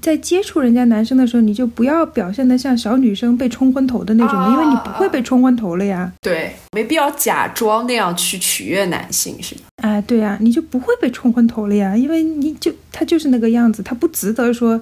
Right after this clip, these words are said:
Speaker 1: 把什么这些美好的东西投射在这个人身上啊，没有必要啊。
Speaker 2: 没办法呀，是个直女怎么办？
Speaker 1: 嗯，那天说同性恋这个话题的时候，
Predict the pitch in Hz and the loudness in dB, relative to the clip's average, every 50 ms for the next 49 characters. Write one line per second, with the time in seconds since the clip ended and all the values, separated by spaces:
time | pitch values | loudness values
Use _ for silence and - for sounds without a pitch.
0 | - - - 202 180 180 - 202 202 202 208 202 220 208 202 220 202 190 185 196 | -4 -6 -6 -4 -4 -2 0 2 2 2 2 2 0 0 2 2 2 2 2 2
1 | 226 226 - 175 170 185 180 208 202 202 - 202 - - 196 160 180 185 - 226 | 2 0 -2 -6 -6 -2 0 2 0 2 0 -2 -6 -4 -6 -4 -4 -2 -2 -2
2 | 202 - 226 214 214 233 226 220 196 185 190 196 - 220 208 202 - 214 196 185 | 0 0 -2 0 0 -2 -2 0 0 -2 -2 -2 0 0 0 0 0 -2 -4 -4
3 | 185 180 180 - - - 311 330 330 269 262 320 311 330 349 349 330 269 220 190 | -6 -8 -10 -12 -10 -6 -2 0 0 2 2 2 2 4 2 2 2 0 0 -2
4 | 180 185 - _ _ - 269 277 277 330 330 330 294 226 208 208 - - 311 285 | -4 -8 -14 _ _ -2 -2 0 2 2 2 2 0 -2 -2 -2 -4 -4 -4 -4
5 | 294 277 277 - 202 196 214 220 214 214 214 220 170 156 175 180 196 190 202 247 | -4 -2 -2 -4 -4 -4 -2 0 0 0 0 0 0 0 0 0 0 0 0 -2
6 | - - - - _ _ _ _ - 247 226 220 214 208 202 196 196 - - _ | -6 -10 -20 -20 _ _ _ _ -2 0 0 0 0 -4 -6 -8 -10 -14 -20 _
7 | _ _ - 240 254 233 247 254 247 - - 247 233 - 208 190 214 233 247 254 | _ _ 0 2 2 4 4 2 2 2 0 -2 0 0 0 0 2 2 2 2
8 | 254 233 220 220 208 202 202 202 - 214 202 202 - 185 175 180 180 - - 175 | 4 2 2 2 0 0 0 0 0 -2 -2 -2 -4 -4 -4 -4 -4 -4 -6 -6
9 | - 165 165 | -6 -8 -10